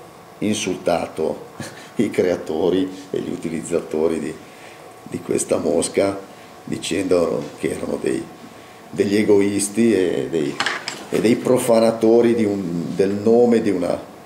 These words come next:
principessa così brava e conosciuta, eh, che hanno chiamato questa,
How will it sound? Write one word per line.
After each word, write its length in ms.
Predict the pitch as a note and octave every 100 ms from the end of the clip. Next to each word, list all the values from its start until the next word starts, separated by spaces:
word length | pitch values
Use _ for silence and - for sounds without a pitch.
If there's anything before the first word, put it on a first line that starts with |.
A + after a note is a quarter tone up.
| -
principessa 840 | G2 G#2 G#2 F#2 - G2 F#2+ -
così 460 | - D2+ E2+ F2 - - - - - - - - - - - -
brava 600 | - F#2+ G2 F#2+ G2+ F2+
e 80 | -
conosciuta, 840 | G2 E2 D#2+ F#2 E2 - F2 F#2 - - -
eh, 220 | C2+ B1 C2
che 120 | D#2
hanno 160 | D2
chiamato 440 | D2+ F2 - - -
questa, 300 | D#2 -